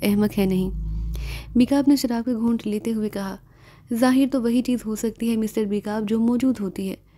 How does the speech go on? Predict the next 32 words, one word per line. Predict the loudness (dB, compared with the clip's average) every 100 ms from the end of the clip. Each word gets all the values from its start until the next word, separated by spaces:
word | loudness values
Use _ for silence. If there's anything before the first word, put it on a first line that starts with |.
| -20 -20 0
इमरान | 4 6 8
ने | 8
मुस्कुराते | 4 2 -2 0 0
हुए | 2 0
जवाब | -2 -4 -4
दिया | -4 -4
तो | -6
बीकाब | -4 -6 -6 -6 -6 -10 -20 -20 -2
एक | 0 0
बार | 0 0
फिर | -2 -2
हंस | -4
पड़ा। | -6 -8 -8 -10 _ _ _ _ _ -20 -20 -4
उसी | 0 6 6
लम्हे | 6 6
वेट्रेस | 4 2 0 0
दोबारा | 0 0 0
उनके | 0 0 -2
करीब | -2 -2 -2 -2
आई। | 0
उसके | -2 -2
हाथ | -2 -2 -4 -6
में | -6
कार्डलेस | -4 -2 -2 -4
फ़ोन | -4 -4
पीस | -4 -6
था। | -6 -10 -12 _ -8
"आपकी | -6 -4 -4
कॉल | -2 -2
है | 2
मिस्टर | 2 0 -4
काब," | -4 -4 -4